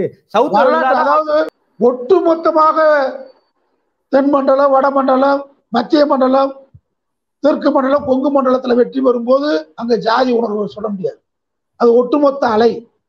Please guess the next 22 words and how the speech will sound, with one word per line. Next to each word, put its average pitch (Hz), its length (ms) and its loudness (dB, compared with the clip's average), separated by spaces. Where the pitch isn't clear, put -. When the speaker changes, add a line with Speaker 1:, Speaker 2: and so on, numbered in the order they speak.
Speaker 2:
ஆனா 247 220 2
இந்த 262 280 -2
முறை 277 260 2
எடப்பாடி 311 600 0
பழனிசாமிக்கு 254 960 -2
இருக்கக்கூடிய 247 560 2
கொங்கு 254 320 2
மண்டலத்துல 262 500 0
மட்டும்தான் 302 560 2
அதிமுக 240 500 0
வெற்றி 202 260 -2
பெற்று. 190 200 -14
அதனால 285 340 2
சாதி 330 440 2
உணர்வா 302 300 2
தான் 294 160 2
அதை 269 100 0
பார்க்க 233 300 -4
முடியுமே 208 340 -4
தவிர 196 240 -4
அங்கே 285 300 0
வந்து 302 280 2